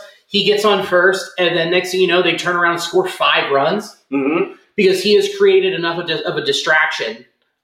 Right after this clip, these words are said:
Speaker 1: on the base paths that it's just like, how I, I, am I supposed to worry about this freak athlete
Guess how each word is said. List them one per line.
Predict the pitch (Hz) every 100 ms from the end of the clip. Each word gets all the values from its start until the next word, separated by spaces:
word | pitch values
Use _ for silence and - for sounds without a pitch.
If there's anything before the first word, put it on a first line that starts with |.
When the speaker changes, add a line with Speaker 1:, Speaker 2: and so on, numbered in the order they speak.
| -
Speaker 1:
on | 156 151
the |
base | 151 147 147
paths | 139 135 127
that | 135
it's | 127 -
just | 131
like, | 135 127 - -
how | 156 135 - -
I, | 160 -
I, | 151 151 151
am | 156
I | 147
supposed | 196 175
to | 185
worry | 165 175
about | 165 165 160 - -
this | 156
freak | - 196 202 196
athlete | 180 175 - 233 247 247 -